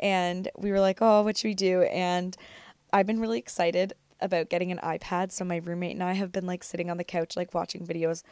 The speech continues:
on my iPad every, like, every now and then when we have free time. And Maddie was like, "Oh, we should sit on the couch and watch videos on your iPad." And I was like, "Yeah, sure." And we had some wine. And then she was like, "Oh, we should download TikTok." And I've been avoiding downloading TikTok because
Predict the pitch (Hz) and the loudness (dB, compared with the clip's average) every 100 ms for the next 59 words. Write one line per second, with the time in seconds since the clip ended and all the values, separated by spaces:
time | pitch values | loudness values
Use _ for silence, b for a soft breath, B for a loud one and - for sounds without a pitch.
0 | B B B _ - 190 170 - 170 190 | B B B _ -6 -2 -2 -2 -2 0
1 | 185 180 180 190 185 180 175 170 - _ | 2 2 2 -2 0 2 2 0 -2 _
2 | _ - 190 190 175 180 180 175 180 175 | _ 0 2 2 0 0 0 0 0 -2
3 | 170 175 175 - 180 185 175 190 175 170 | -2 -2 -4 -6 -6 -4 -2 -2 -2 -2
4 | 165 170 175 180 170 165 - - B B | -2 -4 -4 -2 -2 -2 -8 -12 B B
5 | B - 190 180 175 - 175 175 170 - | B -4 0 0 -2 -2 -2 -2 -6 -4
6 | 170 170 170 170 190 190 180 156 - - | -4 -2 -4 -2 0 0 0 0 -2 -6
7 | 175 - 175 233 226 180 - 254 185 160 | -8 -8 -4 0 2 2 2 2 2 2
8 | 170 170 170 - 160 185 190 185 185 196 | -2 -2 -2 -4 -2 2 2 2 0 -4
9 | B B B - 190 185 185 180 175 - | B B B -6 -2 0 0 -2 -4 -8
10 | - 190 185 175 185 165 165 - - 185 | -4 -4 -2 -4 -4 -6 -6 -12 -10 -8
11 | 190 185 175 170 - 180 - 165 160 - | -2 -2 -2 -4 -4 -6 -4 -4 -4 -4
12 | 196 208 277 208 165 156 156 151 156 156 | -2 2 2 6 6 6 2 -2 -2 -4
13 | 156 156 170 175 160 160 165 170 | -6 -8 -8 -2 -2 -2 -8 -10